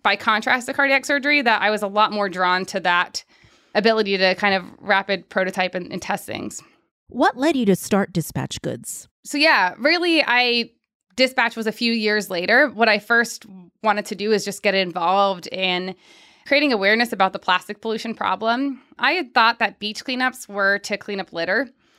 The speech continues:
Speaker 1: I thought that people were dumping stuff on the beach and that's what we were going to clean up. That's not the case. It's what's churning in our oceans and, like, washing up on our shores.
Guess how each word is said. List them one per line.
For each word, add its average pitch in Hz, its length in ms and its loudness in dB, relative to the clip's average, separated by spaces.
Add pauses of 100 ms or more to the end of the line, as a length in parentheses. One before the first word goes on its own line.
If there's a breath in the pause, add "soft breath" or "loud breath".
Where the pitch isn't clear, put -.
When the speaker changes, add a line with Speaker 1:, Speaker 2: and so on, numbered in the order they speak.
(420)
Speaker 1:
I 214 160 2
thought 220 340 0
that 196 340 2
people 220 260 -8
were 196 100 -4
dumping 196 300 -2
stuff 202 180 -4
on 202 60 -6
the 185 60 -6
beach 185 180 -12
and 190 80 -6
that's 175 140 -2
what - 60 -16
we 180 40 -10
were 185 60 -2
going 170 180 -6
to 170 60 -10
clean 165 180 -6
up. 151 160 -14 (160)
That's 233 140 2
not 262 120 4
the 214 60 -4
case. 180 400 -6
It's - 80 -16
what's 226 220 -4
churning 254 300 2
in 233 60 4
our 190 160 0
oceans 269 460 0
and, 208 160 -2
like, 190 160 -2
washing 185 420 0
up 175 140 -2
on 170 100 -4
our 165 80 -8
shores. 202 540 -8